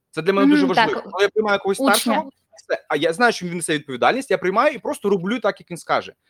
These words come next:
Speaker 1: Це нас-, насправді найважливіша штука, коли ти заходиш в наставництво. Бо коли ти починаєш там, "Е-е-е-е", то н-, нічого не буде, результату. От, і я такий: "Ну, окей". І він каже: "Тобі треба, е, піти в магазин, там, в дорогий магазин, набрати собі шмоток, накупити, пофоткатися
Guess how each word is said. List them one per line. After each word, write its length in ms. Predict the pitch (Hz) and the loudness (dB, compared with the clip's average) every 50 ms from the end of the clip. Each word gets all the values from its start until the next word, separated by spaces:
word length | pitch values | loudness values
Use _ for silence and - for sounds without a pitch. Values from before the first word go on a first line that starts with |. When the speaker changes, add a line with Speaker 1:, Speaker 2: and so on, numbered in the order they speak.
| _ _ _ | _ _ _
Speaker 1:
Це 100 | - 147 | -6 -6
нас-, 160 | 175 170 - - | -6 -6 -6 -10
насправді 400 | 170 156 - 196 196 185 190 - | -10 -4 0 0 0 0 -2 -6
найважливіша 600 | 156 151 170 175 196 190 175 208 233 214 - - | -4 -4 -2 0 0 0 0 -2 -4 -4 -4 -6
штука, 260 | - - - 247 - 214 | -10 -12 -10 -10 -10 -8
коли 160 | - 156 147 | -6 -6 -6
ти 60 | 147 | -6
заходиш 300 | 135 147 - 160 156 - | -6 -4 -4 -4 -4 -4
в 60 | - | -8
наставництво. 420 | 131 - - 113 98 95 - _ 113 | -12 -10 -10 -10 -10 -10 -16 _ -16
Бо 60 | 143 | -2
коли 140 | - 220 226 | 0 0 0
ти 80 | 220 202 | 0 -4
починаєш 400 | 208 - - 214 214 208 196 - | -10 -8 -4 -2 -2 -2 -2 -2
там, 220 | - 156 147 139 - _ _ _ _ - | -2 -2 -2 -4 -8 _ _ _ _ -2
"Е-е-е-е", 840 | 190 233 262 285 294 285 277 262 254 262 262 262 262 262 262 262 247 | -2 0 0 2 0 0 2 2 2 2 2 2 2 2 2 -2 -2
то 140 | - - 180 170 165 _ _ | -4 -4 -6 -8 -8 _ _
н-, 180 | 180 165 170 175 | -10 -8 -6 -4
нічого 380 | 180 185 175 - 208 180 170 | -4 -4 -2 -2 -2 0 0
не 100 | 165 156 | -2 -4
буде, 300 | 143 127 113 101 101 98 | -6 -6 -8 -8 -6 -6
результату. 480 | 107 104 110 113 - 92 - - _ _ _ _ _ _ _ _ _ _ _ | -6 -8 -10 -12 -14 -14 -14 -14 _ _ _ _ _ _ _ _ _ _ _
От, 200 | - 160 139 120 - | 0 2 2 2 0
і 80 | 170 | -2
я 100 | 190 285 | -4 -2
такий: 220 | 311 359 - 254 - | -4 -4 -6 -4 0
"Ну, 140 | 170 233 302 | 2 2 2
окей". 240 | - - 147 131 | 4 2 0 2
І 20 | 151 | 2
він 120 | 233 285 | 0 2
каже: 240 | - 277 233 233 214 - _ _ _ _ _ | 2 2 2 2 0 0 _ _ _ _ _
"Тобі 220 | _ - 185 214 277 | _ -6 -4 -4 -2
треба, 520 | 247 247 233 233 208 208 196 185 - - - | 2 4 4 4 6 6 6 6 4 2 0
е, 220 | 143 143 139 139 | 0 2 2 0
піти 300 | 135 - - 165 - 226 | 0 -4 -10 -8 -6 -4
в 60 | 196 180 | -2 -2
магазин, 480 | 180 170 180 165 180 220 262 349 370 - _ _ _ _ _ | -2 -2 -2 -2 -2 -2 -2 -2 -4 -10 _ _ _ _ _
там, 160 | - 120 120 | -6 -6 -6
в 60 | 113 113 | -6 -4
дорогий 360 | 113 160 175 180 170 180 160 | 0 2 2 2 2 0 -2
магазин, 440 | 143 135 131 139 131 196 247 302 294 _ _ _ _ | -2 -4 -4 -4 -4 -4 -4 -4 -8 _ _ _ _
набрати 360 | 131 147 156 196 208 202 - | -4 2 4 4 4 4 0
собі 220 | - - 165 160 156 | -6 -10 -10 -10 -10
шмоток, 460 | - - 190 214 285 - 277 208 - | -6 -2 0 2 2 2 0 -4 -6
накупити, 480 | 151 139 - 147 - 131 117 - - | -8 -8 -8 -8 -8 -8 -8 -8 -12
пофоткатися 840 | - _ 165 160 - 175 247 254 - - - - 139 - - 104 92 | -10 _ -10 -2 4 4 4 4 4 -2 -6 -6 -10 -12 -12 -12 -14